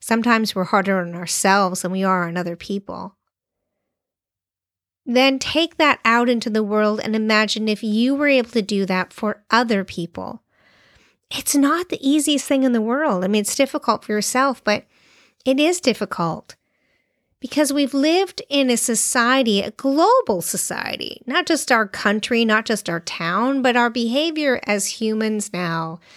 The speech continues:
has been not to behave this way, not to be so openly accepting. And why is that? Because if we did truly love ourselves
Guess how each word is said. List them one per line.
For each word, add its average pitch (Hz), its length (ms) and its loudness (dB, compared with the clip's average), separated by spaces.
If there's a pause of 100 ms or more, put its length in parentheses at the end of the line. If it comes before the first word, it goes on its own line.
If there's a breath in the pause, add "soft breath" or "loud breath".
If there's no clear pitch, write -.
(540 loud breath)
has 233 320 0
been 220 920 2 (420)
not 220 420 2
to - 140 0
behave 190 500 2
this - 300 -8
way, 165 560 -6 (640)
not 233 260 2
to 277 140 2
be 233 180 2
so 202 340 0
openly 185 520 -2
accepting. - 680 -6 (540)
And 262 160 0
why 269 180 4
is 269 260 0
that? - 280 -6 (1080 soft breath)
Because 254 640 2 (760)
if 247 240 2
we 247 220 4
did 254 580 2
truly 285 840 0
love 220 420 2
ourselves 180 1300 -4